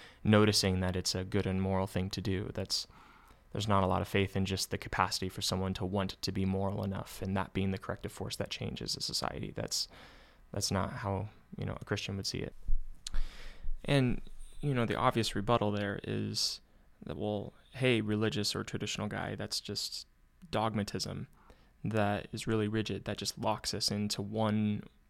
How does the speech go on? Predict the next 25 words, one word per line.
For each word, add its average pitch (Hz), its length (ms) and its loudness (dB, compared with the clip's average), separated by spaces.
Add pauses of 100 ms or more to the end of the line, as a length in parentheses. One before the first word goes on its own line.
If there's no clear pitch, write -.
(540)
way 104 600 4
of 104 200 -4
living 104 360 2
and 104 180 0
being, 107 460 2 (640)
and 104 420 0
it - 80 -6
doesn't 104 380 -2
really 107 220 -4
create 104 220 -4
a 104 60 -4
lot 104 180 -4
of 110 60 -8
variety." 117 520 4
And 104 380 -2 (440)
the - 80 -6
religious 104 440 -2
or - 100 -6
traditional - 400 -8
person - 280 -8
would - 100 -6
be 107 100 -4
like, - 220 -8
"Yep, - 280 -4 (220)
correct." - 340 -12